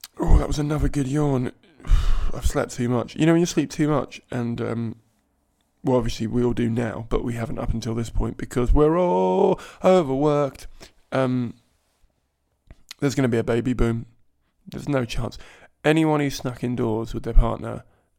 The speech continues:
who is just bored out of their mind is not gonna be fucking like rabbits right now. And there's no way everyone has stockpiled enough condoms to make this work. There's definitely gonna be a baby boom. Um, yeah.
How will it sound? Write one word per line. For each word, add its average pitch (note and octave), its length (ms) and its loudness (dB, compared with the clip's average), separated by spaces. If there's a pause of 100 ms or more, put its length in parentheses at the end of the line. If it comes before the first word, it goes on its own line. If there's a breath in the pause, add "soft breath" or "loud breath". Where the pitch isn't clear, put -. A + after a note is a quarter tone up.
(400)
who A#2+ 240 0
is A2+ 200 -2
just - 200 -4
bored A#2 240 2
out A2 120 -2
of A2+ 60 -4
their A2+ 100 -4
mind A2+ 420 -6
is A2+ 140 -8
not A#2+ 120 -2
gonna A2+ 140 -6
be A2+ 60 -6
fucking A2+ 300 -4
like A2+ 140 -6
rabbits - 360 -6
right A2 140 -6
now. A2 360 -8
And B2+ 100 -4
there's B2+ 160 -4
no C#3 200 2
way A2 260 -2
everyone G#2+ 240 -4
has A2 160 -8
stockpiled G#2+ 380 -2
enough A2 200 -8
condoms A2 400 -6
to - 80 -10
make A2 140 -4
this A2+ 220 -2
work. A#2 260 -2 (460 loud breath)
There's - 120 -8
definitely B2+ 380 2
gonna A#2+ 140 0
be A2 100 -2
a A2 60 -2
baby A2+ 240 -2
boom. A2 300 -2 (460 loud breath)
Um, A2+ 500 -2 (1600)
yeah. A2 400 0